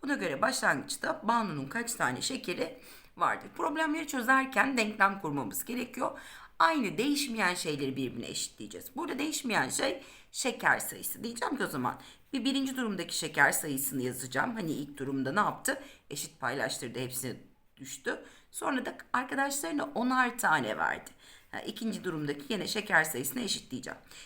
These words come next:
Şimdi arkadaşlarıyla eşit olarak paylaştı. Kaç arkadaşının olduğunu bilmiyorum. X tane arkadaşı olsun. Tamam. Diyor ki paylaşırsa her birine dokuz tane şeker düşecek. Banu'ya da dokuz şeker düşecek. O zaman X arkadaşı var.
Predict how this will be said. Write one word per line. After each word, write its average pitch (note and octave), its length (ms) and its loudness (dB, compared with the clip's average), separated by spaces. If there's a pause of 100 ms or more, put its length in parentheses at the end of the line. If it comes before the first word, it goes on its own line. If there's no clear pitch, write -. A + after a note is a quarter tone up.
Şimdi - 340 -4
arkadaşlarıyla C4+ 720 4
eşit - 220 -2
olarak A3 400 2
paylaştı. D3 540 2
Kaç - 200 0
arkadaşının F#3+ 800 4
olduğunu G3 360 2
bilmiyorum. A2+ 440 -2 (440)
X - 300 -4
tane E3+ 300 8
arkadaşı G#3 600 2
olsun. - 360 -2 (400)
Tamam. C#3 500 -6 (360)
Diyor - 220 -4
ki - 380 -4
paylaşırsa C4 720 4
her E4 320 -2
birine D4+ 260 2
dokuz C4+ 280 -2
tane F3 240 8
şeker B2+ 400 2
düşecek. - 360 -10 (360)
Banu'ya F#3 560 6
da F3 140 2
dokuz - 260 -4
şeker B2+ 420 0
düşecek. B3 500 -6
O B3 60 4
zaman G3 380 2
X - 240 0
arkadaşı B3 520 2
var. B3 220 4